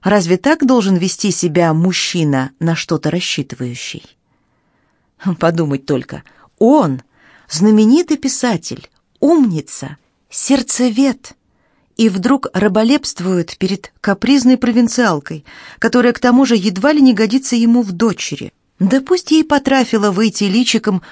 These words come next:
в рафаэлевскую Мадонну. Что с того-то?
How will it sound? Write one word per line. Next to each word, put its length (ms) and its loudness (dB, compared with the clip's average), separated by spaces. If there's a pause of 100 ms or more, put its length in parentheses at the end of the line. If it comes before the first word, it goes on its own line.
в 80 -2
рафаэлевскую 880 0
Мадонну. 600 -2 (200)
Что 240 -6
с 60 -8
того-то? 480 -6